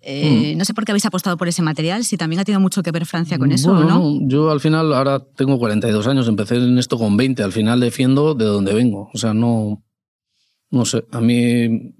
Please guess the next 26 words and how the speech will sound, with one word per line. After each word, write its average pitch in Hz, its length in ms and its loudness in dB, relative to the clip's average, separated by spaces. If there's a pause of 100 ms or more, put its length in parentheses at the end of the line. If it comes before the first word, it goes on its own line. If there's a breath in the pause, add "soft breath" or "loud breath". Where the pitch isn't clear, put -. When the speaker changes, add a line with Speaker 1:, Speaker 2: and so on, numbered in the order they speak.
(140)
Speaker 2:
me 120 180 -2
gustó 113 360 -2
la 117 100 2
piedra, 123 200 0
me 117 100 2
enganché 107 260 0
a 127 60 0
la 123 80 0
piedra 120 220 0
natural 117 440 0
por, 95 440 -4
por, 98 180 -6
bueno, 110 260 -2 (720 loud breath)
yo 110 140 0
venía 107 180 2
de 101 60 0
la 98 80 -2
mecánica, 120 480 0
mi 101 120 0
padre 104 220 -2
carpintero, 110 680 -2
bueno, 117 280 0 (200)
<laughs> - 720 -4
acabé 113 260 -2
la 110 140 0
piedra, 135 380 -2